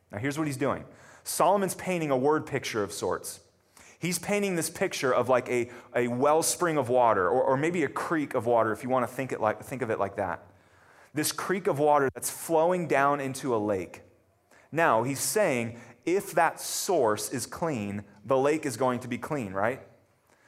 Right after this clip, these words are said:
The, the lake might get dirty here and there, and you can just pull those things out, but if the, if the source is clean, everything else is gonna be clean. On the flip side, if the source is dirty, no matter how much you try and clean up that lake, it's gonna constantly be dirty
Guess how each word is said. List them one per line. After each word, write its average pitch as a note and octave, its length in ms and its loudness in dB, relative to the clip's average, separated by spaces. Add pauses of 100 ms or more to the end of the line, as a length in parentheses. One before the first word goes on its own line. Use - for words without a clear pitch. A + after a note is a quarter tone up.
(180)
The, D3 80 -4
the D3+ 200 -2
lake E3+ 220 4
might E3 220 4
get E3 160 -2
dirty D3 320 2
here D3 220 0
and C#3 100 0
there, B2+ 160 4
and C3+ 100 0
you C3+ 60 -4
can D3 140 -6
just C#3 160 -8
pull C#3+ 240 2
those C3 200 0
things C3 240 -4
out, A#2 340 2
but D#3+ 160 4
if - 120 -4
the, B2 120 -2 (180)
if C3 120 -4
the C3 100 -2
source F3 580 -2
is D3 100 -8
clean, D3 460 -6
everything C#3 460 -4
else B2 200 -2
is A#2 80 -14
gonna A2 160 -8
be G#2 80 -10
clean. G#2 380 -10 (680)
On E3+ 200 4
the F3 80 2
flip F#3+ 280 0
side, A2 440 2 (340)
if G#3+ 240 -4
the G#3+ 80 -2
source F#3+ 420 0
is C#3 120 -6
dirty, B2 580 -2 (460)
no D#3 80 0
matter D#3 220 4
how F3 260 2
much G#3+ 240 0
you F#3 60 -6
try F3+ 260 2
and C#3 80 -4
clean F3 320 -2
up D3+ 140 0
that A#2 220 4
lake, C#3+ 340 2
it's D3 100 -4
gonna D#3+ 160 0
constantly C#3 600 -2
be A#2+ 100 -4
dirty D3+ 320 0